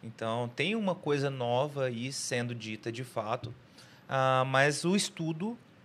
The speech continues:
ele é clássico. A formação de tribo a gente estuda há mais de século pela antropologia. Ah, o que que a gente teve de ganho, ah, pro estudo da antropologia digital, eu imagino, que seja exatamente os dados que vão ser fornecidos e saber que o comportamento social é diferente do comportamento dentro da internet.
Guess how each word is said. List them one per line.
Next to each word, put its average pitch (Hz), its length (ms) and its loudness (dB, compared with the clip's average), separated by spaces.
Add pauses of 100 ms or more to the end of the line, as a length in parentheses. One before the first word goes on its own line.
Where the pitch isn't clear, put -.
(140)
ele 214 220 2
é 208 80 6
clássico. 214 480 -4
A 135 40 0
formação 165 540 2
de 175 140 -2
tribo 147 320 -2
a 190 60 2
gente 202 200 -2
estuda 147 840 2
há 131 60 4
mais 131 260 0
de 175 60 -2
século 151 640 0 (340)
pela 123 200 4
antropologia. 113 840 -2 (360)
Ah, 107 480 0
o 113 60 -2
que 131 120 -4
que 151 120 -2
a 202 40 4
gente 190 180 2
teve 156 220 2
de 139 140 -4
ganho, 127 600 0 (360)
ah, 110 260 -4
pro 127 80 -4
estudo 120 260 -8
da 120 140 0
antropologia 117 640 -2
digital, 110 640 -2
eu 143 60 -2
imagino, 123 640 -2 (280)
que - 80 -12
seja 185 260 0
exatamente 202 480 -2
os 196 140 0
dados 156 680 0
que - 80 -8
vão 147 160 0
ser 143 140 -4
fornecidos 147 680 -4
e 190 380 -4
saber 175 340 0
que 175 100 -6
o 208 40 -8
comportamento 185 720 -4
social 156 320 -6
é 165 40 -2
diferente 180 400 -8
do 190 80 -8
comportamento 185 720 -2
dentro 165 360 -6
da 170 100 -6
internet. 143 560 -4